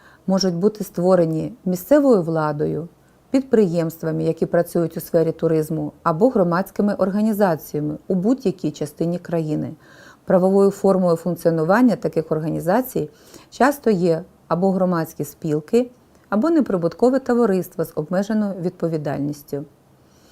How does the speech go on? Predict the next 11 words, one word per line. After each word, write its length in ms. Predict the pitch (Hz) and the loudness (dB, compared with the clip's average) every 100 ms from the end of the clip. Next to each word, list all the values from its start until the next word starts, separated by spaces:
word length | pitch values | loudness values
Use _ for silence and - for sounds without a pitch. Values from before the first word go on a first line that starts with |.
| - _ - - | -20 _ -20 -2
Крім 180 | 196 202 | 2 2
принципу 480 | 214 233 226 220 196 | 4 2 2 -2 2
роботи 420 | 190 180 208 190 | 2 2 0 2
та 120 | 180 | 0
діяльності, 720 | 165 170 185 277 254 - 160 | 0 0 2 4 4 0 -10
що 160 | 151 170 | -2 2
базується 500 | 180 180 202 190 170 | 2 4 2 4 0
на 100 | 165 | -2
системі 520 | - 175 - 180 165 | -6 -4 2 2 2
відкритого 520 | 160 - 170 160 156 | -4 -4 -2 -2 -2
партнерства, 720 | 139 139 - 185 254 - 151 | -4 -8 -2 -2 -2 -4 -8